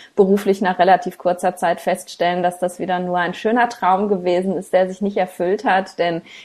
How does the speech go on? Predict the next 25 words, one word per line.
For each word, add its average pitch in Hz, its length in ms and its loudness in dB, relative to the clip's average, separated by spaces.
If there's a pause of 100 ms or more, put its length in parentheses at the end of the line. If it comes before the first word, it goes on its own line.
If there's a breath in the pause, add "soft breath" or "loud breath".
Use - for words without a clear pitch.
ich - 80 -2
habe 185 160 6
diese 185 200 2
Notaufnahme 175 640 -2
nicht 165 260 -6
nur 151 140 -6
geleitet, 160 640 2
sondern 196 260 0
ich 190 140 -6
war 151 180 -2
wieder 240 220 6
meine 202 340 0
eigene 190 340 0
Assistenzärztin, 185 1400 -2
ähm, 160 420 -4
also 156 180 -6
es 151 120 -12
gab 160 240 -4
keine 175 320 -4
Assistenten 226 720 -6
für 208 120 -8
mich 196 260 -4
in 190 100 -4
der 180 100 0
Notaufnahme. 170 880 -4